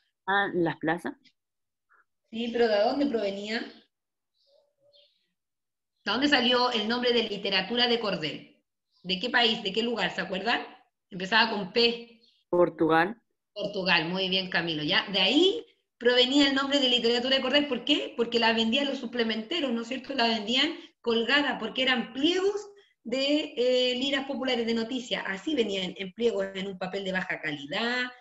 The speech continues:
Speaker 2: ¿Se acuerdan que vimos todas esas características que tenía la lira popular?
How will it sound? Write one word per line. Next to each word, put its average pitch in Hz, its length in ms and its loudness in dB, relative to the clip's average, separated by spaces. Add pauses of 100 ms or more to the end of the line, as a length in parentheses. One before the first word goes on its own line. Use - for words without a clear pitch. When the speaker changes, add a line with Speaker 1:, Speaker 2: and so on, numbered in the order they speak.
(140)
Speaker 2:
¿Se - 100 -10
acuerdan 262 260 -4
que 254 100 -2
vimos 254 280 -4
todas 311 200 -2
esas 330 180 -4
características 294 720 -4
que 262 100 -6
tenía 247 280 -4
la 226 100 2
lira 240 360 0 (400)
popular? 180 420 0